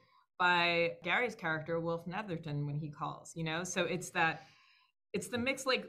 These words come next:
like Vincenzo was saying, between these two worlds. Each one has its beauty and familiarity and allure,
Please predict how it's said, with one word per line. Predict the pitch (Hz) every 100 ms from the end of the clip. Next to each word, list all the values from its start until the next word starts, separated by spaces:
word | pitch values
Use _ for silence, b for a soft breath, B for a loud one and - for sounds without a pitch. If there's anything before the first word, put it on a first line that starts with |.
| 196
like | 220 220 220 208 185
Vincenzo | 202 196 214 202 190
was | 175 170
saying, | 202 208 170
between | 147 - - 185 185
these | 165 160 - - -
two | 190 165
worlds. | 160 190 147 135 - -
Each | 214 214 -
one | 180
has | 165 - 180 170
its | 151 147
beauty | 165 170 165 156 -
and | 147
familiarity | 147 160 156 156 165 160 151 147 156
and | 170 160
allure, | 151 170 151 147